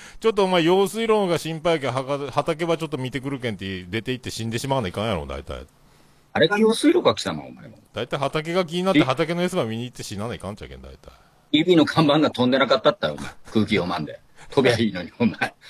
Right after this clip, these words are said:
Speaker 2: 面白くもクソもない、お前、マジで。
Speaker 1: あ、あれ、CとBが飛んだっちゃろ、だって。CとBが。
Speaker 2: CとBは飛んだよ。
Speaker 1: CとBが飛んだ。
Speaker 2: で、あと、ライブハウスっていう文字が残っとうけん。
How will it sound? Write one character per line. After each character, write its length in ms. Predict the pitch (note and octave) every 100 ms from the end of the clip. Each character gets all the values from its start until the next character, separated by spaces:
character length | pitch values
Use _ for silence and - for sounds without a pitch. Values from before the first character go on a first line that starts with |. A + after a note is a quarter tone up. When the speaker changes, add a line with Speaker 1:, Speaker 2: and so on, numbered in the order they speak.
| - -
Speaker 2:
面 180 | A#2+
白 180 | A2 A2
く 60 | G#2
も 80 | F#2
ク 100 | -
ソ 80 |
も 140 | G2+ F2+
な 80 | E2
い、 40 |
お 120 | - -
前、 80 | B2
マ 180 | E2+ A2+
ジ 80 |
で。 60 | C#3+
Speaker 1:
あ、 80 | - _
あ 100 | F3
れ、 160 | G#3 G3
C 260 | - B3+ B3
と 120 | A3
B 140 | A3+
が 100 | G3+
飛 100 | E3
ん 40 | F3
だ 60 |
っ 20 | E3+
ち 80 |
ゃ 40 | G#2
ろ、 80 | D#2+
だ 60 |
っ 40 | C2+
て。 180 | - - _ _ _ _ _ _ _ _ _ _ _ _ _ _ _ _
C 240 | - E3 B2
と 80 |
B 140 | A#2+ G#2
が。 80 | E2+
Speaker 2:
C 80 |
と 140 | - D#3+
B 200 | F3 D#3
は 100 | B2
飛 140 | B2
ん 40 | G#2+
だ 100 | D#2+
よ。 120 | E2+
Speaker 1:
C 160 | A3
と 80 | F#3+
B 100 | E3
が 60 | C#3
飛 60 |
ん 20 | C3
だ。 60 |
Speaker 2:
で、 20 |
あ 20 | -
と、 80 | B2+
ラ 140 | F3
イ 40 |
ブ 80 | F#3
ハ 160 | F3+ F#3+
ウ 80 | F3+
ス 180 | F#3
っ 40 | F#3 _ _
て 80 | E3
い 180 | D3 C#3
う 80 | G#2
文 200 | A#2+ B2+
字 80 |
が 100 | A#2
残 220 | G2 G2 A#2
っ 60 |
と 180 | - A#2+
う 60 | -
け 160 | E3+
ん。 160 | C#3+